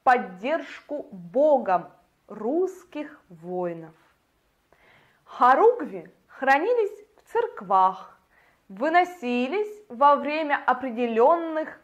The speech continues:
праздников специально обученными и заслуженными людьми, хоругвеносцами, а во время войны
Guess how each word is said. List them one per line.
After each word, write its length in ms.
праздников 840
специально 1000
обученными 1080
и 380
заслуженными 1040
людьми, 760
хоругвеносцами, 1500
а 160
во 160
время 400
войны 500